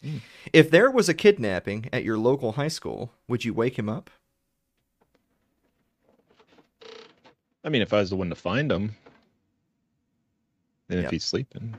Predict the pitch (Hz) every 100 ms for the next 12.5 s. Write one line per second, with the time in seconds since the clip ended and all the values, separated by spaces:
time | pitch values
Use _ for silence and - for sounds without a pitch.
0 | - _ 113 107 104 _ _ _ _ _
1 | _ _ _ 117 98 87 - _ - -
2 | - - - 285 170 123 113 117 214 -
3 | - 156 87 92 127 165 - - 165 202
4 | 175 120 - 92 - 87 - 76 - 104
5 | 98 92 - - 180 185 113 123 202 127
6 | - - - - - _ _ _ _ _
7 | _ _ _ _ _ _ _ - 110 117
8 | 98 92 110 90 - _ _ _ _ -
9 | 69 - _ _ _ _ _ _ _ _
10 | _ _ _ - - 233 220 131 156 185
11 | 196 175 123 185 247 190 180 175 156 -
12 | 131 87 - -